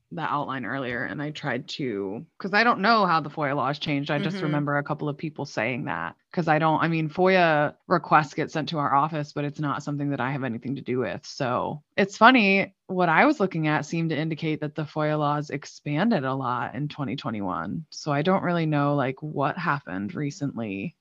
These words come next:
Speaker 1: and why
Speaker 2: So
Speaker 1: you
Speaker 2: strange.
Speaker 1: Yeah, I don't know. It's one of those things. It would prob-, I could probably figure it out. But I will also say, I think there's a lot of stuff in the law that is discretionary, like you mentioned earlier in a response that
Speaker 2: Mm-hmm.
Speaker 1: you got. So I think that to a certain extent,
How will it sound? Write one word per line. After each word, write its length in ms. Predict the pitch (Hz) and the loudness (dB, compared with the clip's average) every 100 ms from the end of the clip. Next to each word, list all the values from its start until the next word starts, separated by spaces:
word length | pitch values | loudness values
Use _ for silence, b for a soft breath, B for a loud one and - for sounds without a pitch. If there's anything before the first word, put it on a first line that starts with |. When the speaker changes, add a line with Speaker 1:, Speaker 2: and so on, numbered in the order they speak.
| _ | _
Speaker 1:
and 180 | 156 151 | -2 0
why 300 | 135 131 143 | 2 2 2
Speaker 2:
So 60 | |
Speaker 1:
you 120 | 143 | 2
Speaker 2:
strange. 420 | 139 - 143 147 135 - _ _ B B B B - | 0 -2 -2 -2 -4 -10 _ _ B B B B 8
Speaker 1:
Yeah, 180 | 262 233 | 10 10
I 140 | 226 | 8
don't 100 | 254 | 8
know. 200 | 269 247 | 8 8
It's 180 | 214 - | 6 2
one 120 | 226 | 2
of 100 | 240 | 4
those 200 | 233 208 | 2 0
things. 400 | 226 214 175 165 | 0 0 0 0
It 80 | 185 | 2
would 160 | 190 | 2
prob-, 260 | 185 196 202 | 4 2 4
I 100 | 165 | 0
could 180 | 190 240 | 0 2
probably 400 | - 262 285 302 | 4 6 6 2
figure 360 | - 269 254 220 | 2 2 4 6
it 80 | 185 | 6
out. 340 | 147 143 - _ _ - | 6 4 -2 _ _ -20
But 340 | 175 175 160 - _ | 4 6 6 4 _
I 120 | 214 | 2
will 180 | 208 226 | 4 6
also 300 | 262 269 262 | 6 6 4
say, 200 | 240 233 | 0 4
I 120 | 202 | 4
think 160 | 196 208 | 2 -2
there's 200 | 208 196 | -2 -2
a 40 | 196 | 2
lot 220 | 170 170 | 4 2
of 80 | 170 | 0
stuff 240 | 190 175 | -2 -2
in 80 | 175 | -4
the 100 | 160 | 0
law 260 | 151 147 151 | 2 2 2
that 360 | 143 139 - | 2 0 -2
is 480 | 147 147 143 147 _ - | -4 -4 -4 -8 _ -8
discretionary, 1040 | 156 - 202 233 180 120 104 98 98 - _ _ | -8 2 2 2 -2 -4 -6 -8 -10 -14 _ _
like 380 | 180 156 151 185 | 0 0 0 -2
you 100 | 165 | 0
mentioned 380 | 151 147 147 143 | -2 -2 -6 -2
earlier 440 | 190 233 175 151 | 0 2 2 0
in 160 | 123 147 | 0 -2
a 40 | |
response 420 | 135 202 185 214 180 | -2 -2 0 0 -2
that 60 | |
Speaker 2:
Mm-hmm. 100 | 117 | -4
Speaker 1:
you 80 | 131 | -4
got. 280 | 120 101 87 | -2 -2 -2
So 120 | - | -2
I 100 | 151 | -2
think 280 | 147 165 165 | 0 -4 -2
that 200 | 156 139 | -2 -2
to 100 | - | -2
a 60 | 147 | -2
certain 260 | 180 190 | 0 0
extent, 420 | 185 - 156 147 | -2 -4 -2 -2